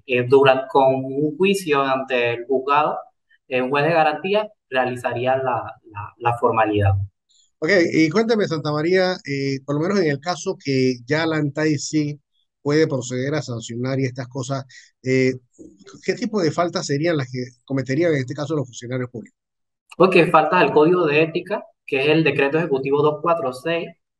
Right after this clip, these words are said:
Speaker 1: eh, y la ley treinta y o-, la ley treinta y tres, perdón, de, de antai, nos, en el cual nos regula para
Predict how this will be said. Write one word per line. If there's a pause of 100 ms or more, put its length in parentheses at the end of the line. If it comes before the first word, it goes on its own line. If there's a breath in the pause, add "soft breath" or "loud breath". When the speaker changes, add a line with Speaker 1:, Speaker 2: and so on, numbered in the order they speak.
(420)
Speaker 1:
eh,
y
la
ley
treinta
y
o-,
la
ley
treinta
y
tres, (100)
perdón,
de,
de
antai,
nos, (100)
en
el
cual
nos
regula
para